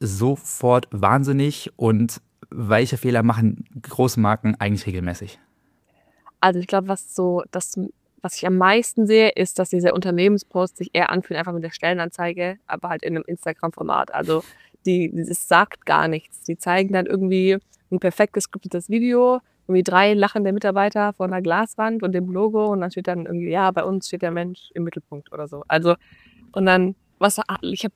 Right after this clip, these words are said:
Speaker 2: davon nichts als Bewerber oder als, selbst als Konsument von Social Media einfach, wurde ich halt weder unterhalten, noch hab ich was gelernt, noch bin ich schlauer danach irgendwie. Also, das ist halt das große Problem. Wenn ich nach,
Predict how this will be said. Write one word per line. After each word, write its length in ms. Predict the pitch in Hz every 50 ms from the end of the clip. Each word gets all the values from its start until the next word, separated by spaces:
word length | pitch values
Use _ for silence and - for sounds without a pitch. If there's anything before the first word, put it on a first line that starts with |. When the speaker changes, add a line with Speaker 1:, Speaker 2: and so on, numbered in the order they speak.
| _
Speaker 2:
davon 480 | _ - - 175 175 190 - - 196 196
nichts 420 | 208 233 214 - - - - -
als 200 | - - 160 -
Bewerber 580 | - - 170 160 180 202 208 196 196 185 175 147
oder 140 | 160 165 156
als, 160 | 143 156 - _ _
selbst 280 | 185 185 196 - -
als 220 | - 175 - - _ _ _ _ _
Konsument 600 | - 180 170 160 170 160 160 165 170 196 226 226
von 200 | - - 185 175
Social 320 | 170 - 180 175 170 - 175
Media 300 | 180 226 220 196 165 147
einfach, 400 | 98 131 151 - 160 165 160 - _
wurde 160 | 185 165 170 180
ich 80 | 185
halt 180 | 175 156 165 -
weder 220 | 175 185 202 180
unterhalten, 680 | 175 175 - 160 160 170 185 233 - - 262 254 240
noch 200 | 220 196 214 -
hab 120 | - 202 196
ich 80 | 196
was 160 | 196 180 - -
gelernt, 440 | - 160 156 165 185 190 208 214
noch 260 | 208 170 185 - _ _ _
bin 100 | - 185
ich 100 | 185 -
schlauer 280 | - - - 160 151 151
danach 400 | 151 147 147 143 147 165 - - -
irgendwie. 420 | - 175 175 165 165 165 160 160 -
Also, 280 | 160 160 165 160 156 - _ - - - - - - - -
das 140 | 220 208
ist 60 | 233 220
halt 100 | 208 196
das 160 | 202 196 -
große 260 | - - 202 - 196
Problem. 340 | - - - 185 180 165 160 160
Wenn 80 | 165
ich 100 | 175 175
nach, 200 | - 185 - -